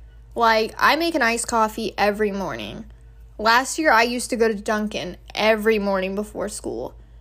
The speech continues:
Like, I'm not joking. And now, don't get me wrong. Those things are so great,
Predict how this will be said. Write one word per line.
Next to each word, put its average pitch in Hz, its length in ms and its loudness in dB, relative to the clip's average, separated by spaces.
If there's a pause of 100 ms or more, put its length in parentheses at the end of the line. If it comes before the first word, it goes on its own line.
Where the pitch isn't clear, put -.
(160)
Like, 226 120 2
I'm 233 220 0
not 202 280 0
joking. 180 560 -6 (560)
And 262 200 -8
now, 247 440 -4
don't 247 260 0
get 381 100 -2
me 262 140 -8
wrong. 220 640 -4 (1040)
Those 240 500 0
things 247 400 -2
are 220 220 0
so 226 560 0
great, 214 580 -2